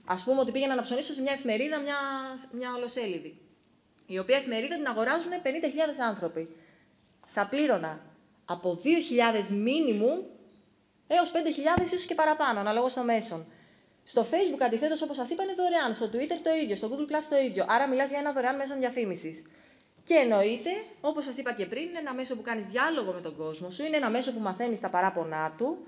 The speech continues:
είναι customer care γνήσιο εργαλείο, ε, και είναι και ενδεχομένως ένα εργαλείο έρευνας, έτσι. Μπορείς να τρέξεις και έρευνες, αλλά και μόνο το, το pool που έχεις με τα data εκεί μέσα είναι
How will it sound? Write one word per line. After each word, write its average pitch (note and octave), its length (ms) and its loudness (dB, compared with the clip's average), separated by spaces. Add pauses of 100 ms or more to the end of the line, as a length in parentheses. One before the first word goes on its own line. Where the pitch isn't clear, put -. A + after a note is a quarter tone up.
(200)
είναι A3 240 0
customer B3 360 2
care A3 460 0 (280)
γνήσιο A3+ 520 0
εργαλείο, E3 640 0 (600)
ε, B3+ 100 0 (460)
και - 120 -4
είναι G4+ 220 0
και E4 340 -2
ενδεχομένως C4+ 640 0
ένα F4+ 140 2
εργαλείο E4 360 4 (180)
έρευνας, E3 360 -2
έτσι. A3 180 -4
Μπορείς A3+ 160 0
να B3 80 0
τρέξεις B3+ 280 2
και C4 120 0
έρευνες, A#3 420 4
αλλά C4 140 0
και C4 140 -2
μόνο D4 260 2
το, A#3 280 4
το A3 280 -2
pool D#4 220 2
που G#3+ 100 2
έχεις F#3 180 6
με G3+ 100 -4
τα F#3 140 0
data G3 200 2
εκεί F3+ 180 -4
μέσα A3 320 -4
είναι C4+ 180 -2